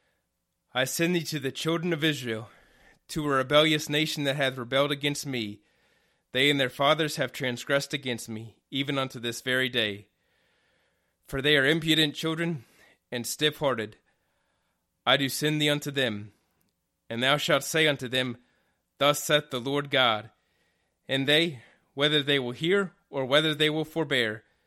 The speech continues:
for they are a rebellious house, yet shall know that there hath been a prophet among them.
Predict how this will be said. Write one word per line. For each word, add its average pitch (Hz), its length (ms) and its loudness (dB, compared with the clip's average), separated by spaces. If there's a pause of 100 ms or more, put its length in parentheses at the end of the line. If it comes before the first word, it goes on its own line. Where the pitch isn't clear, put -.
(340)
for 139 160 -4
they 143 160 4
are 139 220 8
a 135 80 2
rebellious 139 560 2
house, 123 500 0 (1120)
yet 139 220 2
shall 156 180 2
know 147 220 4
that 127 180 -4
there 131 140 2
hath 131 180 -4
been 131 140 0
a 123 40 -2
prophet 135 440 -2
among 127 300 -2
them. 107 340 -8